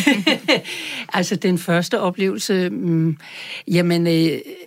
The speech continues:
nå, men jeg var da helt klar over, at jeg, jeg tror, jeg oplevede nogle meget dybe ting omkring mig selv, nu jeg tænker efter. Altså, jeg oplevede nogle, øh, faktisk var det ikke noget nemt trip, det var det ikke. Jeg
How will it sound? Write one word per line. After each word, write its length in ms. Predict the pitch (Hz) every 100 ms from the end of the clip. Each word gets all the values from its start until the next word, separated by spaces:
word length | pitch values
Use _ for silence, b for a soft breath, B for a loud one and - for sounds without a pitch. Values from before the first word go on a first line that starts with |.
| - _ _ - -
nå, 80 | -
men 100 | -
jeg 120 | -
var 100 | -
da 60 | 127
helt 220 | 160 233
klar 180 | 214 170
over, 240 | 151 160
at 260 | - 170 - -
jeg, 180 | 285 220 - 233
jeg 140 | 294 226
tror, 200 | - 247
jeg 160 | 240
oplevede 420 | 220 185 208 220
nogle 180 | 190 180
meget 280 | 165 170 202
dybe 220 | 190 185
ting 260 | - 190 180
omkring 300 | 185 170 160
mig 120 | 180
selv, 240 | - 156
nu 100 | 175
jeg 120 | 175 170
tænker 240 | 170 160
efter. 240 | 143 160
Altså, 300 | 160 170 156
jeg 180 | 165 160
oplevede 420 | 170 190 233 196
nogle, 400 | 185 170 156 156 143 B B B B B B B - -
øh, 540 | - 156 147 143 165 165
faktisk 500 | - 170 220 294 -
var 100 | 185
det 100 | 180
ikke 220 | 170 175
noget 160 | 202 180
nemt 240 | 156 -
trip, 280 | - 175 -
det 100 | 208
var 160 | 185
det 60 | 180
ikke. 260 | 170 190 214
Jeg 220 | 180